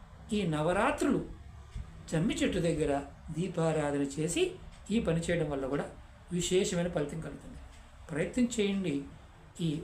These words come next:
ఉపాయాల్ని ఈ సంవత్సరమే కాదు, వచ్చే సంవత్సరం కూడా ఈ ఉపాయం చేయవచ్చు. ఎప్పుడు వినాయక చవితి వచ్చినా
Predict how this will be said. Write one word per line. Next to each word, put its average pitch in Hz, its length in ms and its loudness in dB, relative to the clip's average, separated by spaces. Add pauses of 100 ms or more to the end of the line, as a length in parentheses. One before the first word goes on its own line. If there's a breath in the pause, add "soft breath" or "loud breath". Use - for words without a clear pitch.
ఉపాయాల్ని 165 680 2 (520)
ఈ 185 100 2
సంవత్సరమే 196 540 2
కాదు, 151 480 -6
వచ్చే 196 500 2
సంవత్సరం 170 480 0
కూడా 180 280 0
ఈ 180 120 -2
ఉపాయం 147 300 -2
చేయవచ్చు. - 800 -12
ఎప్పుడు 190 420 0 (320)
వినాయక 170 480 2
చవితి 156 180 0
వచ్చినా 165 380 0